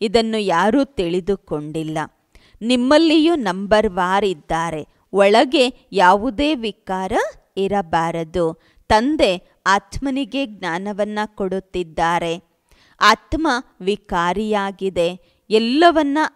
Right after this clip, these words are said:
ಆತ್ಮವೇ ಮಾಡುತ್ತದೆ ಅಂದ ಮೇಲೆ ಈಗ ತಂದೆಯ ಶ್ರೀಮತದಂತೆ ಸಂಪೂರ್ಣವಾಗಿ ನಡೆಯಬೇಕು.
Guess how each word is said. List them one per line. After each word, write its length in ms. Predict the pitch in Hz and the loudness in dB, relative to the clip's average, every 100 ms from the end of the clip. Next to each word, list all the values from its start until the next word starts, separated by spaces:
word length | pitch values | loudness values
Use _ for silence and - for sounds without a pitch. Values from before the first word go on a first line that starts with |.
| - | -6
ಆತ್ಮವೇ 640 | 190 - - 214 208 226 | -8 -8 -8 -4 -2 -2
ಮಾಡುತ್ತದೆ 920 | 226 208 208 202 - 196 190 180 180 - _ _ | -4 -6 -6 -8 -6 -6 -4 -4 -6 -12 _ _
ಅಂದ 240 | 208 202 196 | -2 0 -2
ಮೇಲೆ 720 | 185 160 165 226 381 240 - _ | -4 -6 -2 0 0 -2 -10 _
ಈಗ 220 | - 359 349 | 0 0 0
ತಂದೆಯ 680 | 381 - 185 220 285 320 359 | -4 -4 -4 -2 -2 0 0
ಶ್ರೀಮತದಂತೆ 1200 | - - 208 220 277 - 208 180 170 180 - 202 | -4 -6 -6 -4 -6 -6 -8 -6 -8 -8 -4 -4
ಸಂಪೂರ್ಣವಾಗಿ 1400 | 214 - 190 208 - 240 285 302 311 202 175 170 175 202 | -4 -6 -8 -8 -6 -2 -2 -2 -6 -4 -6 -6 -10 -10
ನಡೆಯಬೇಕು. 1300 | 202 165 165 175 180 175 160 160 _ 175 165 180 _ | -8 -8 -8 -4 -4 -4 -6 -6 _ -6 -6 -8 _